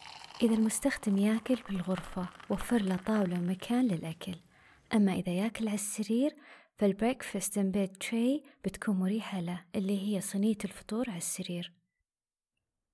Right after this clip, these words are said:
أبدًا لا تحسسه إنه بمستشفى، ما في أحد يحب شعور المستشفيات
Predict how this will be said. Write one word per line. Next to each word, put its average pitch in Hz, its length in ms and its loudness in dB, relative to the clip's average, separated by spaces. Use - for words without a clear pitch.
أبدًا 247 320 0
لا 190 180 0
تحسسه 247 800 -4
إنه 196 160 2
بمستشفى، 185 800 -8
ما 233 160 6
في 185 180 0
أحد 185 260 -6
يحب 214 320 -4
شعور 208 320 -2
المستشفيات 233 960 0